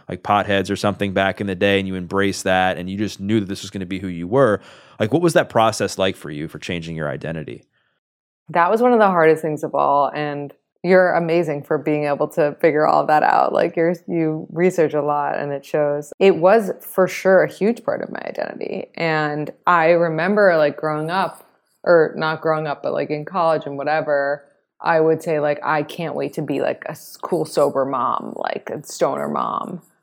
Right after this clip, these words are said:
Speaker 2: Like, that's gonna be me." And, you know, "I wanna smoke weed at my wedding. Like, I wanna get married in Jamaica with, like, joints in my mouth."
Speaker 1: <laughs>
Speaker 2: Like,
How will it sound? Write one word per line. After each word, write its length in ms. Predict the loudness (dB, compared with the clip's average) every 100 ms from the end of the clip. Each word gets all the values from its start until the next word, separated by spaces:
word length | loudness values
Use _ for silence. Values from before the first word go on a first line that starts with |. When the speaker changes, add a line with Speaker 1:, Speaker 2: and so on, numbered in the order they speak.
| _
Speaker 2:
Like, 220 | 0 0 0
that's 320 | 0 0 -4
gonna 220 | -4 -4
be 160 | -6 -6
me." 560 | -6 -8 -8 -12 -14 _ _ _ -2
And, 720 | 2 4 2 2 0 -4 -10 -16 _ _ -4
you 120 | -2
know, 120 | 0
"I 100 | 0
wanna 380 | -2 -4 -4 -8
smoke 440 | -10 -12 -10 -8
weed 160 | -4 -2
at 80 | -4
my 140 | -6
wedding. 500 | -2 -2 -2 -6 -10
Like, 160 | -6 -2
I 40 |
wanna 220 | 0 0
get 140 | -2 -2
married 320 | 0 0 0
in 80 | -2
Jamaica 640 | -4 -4 -4 -4 -4 -2
with, 160 | -4 -4
like, 260 | -4 -4 -6
joints 420 | -10 -10 -8 -6
in 120 | -6
my 140 | -6
mouth." 380 | -8 -8 -8 -2
Speaker 1:
<laughs> 40 | 0
Speaker 2:
Like, 280 | 0 -2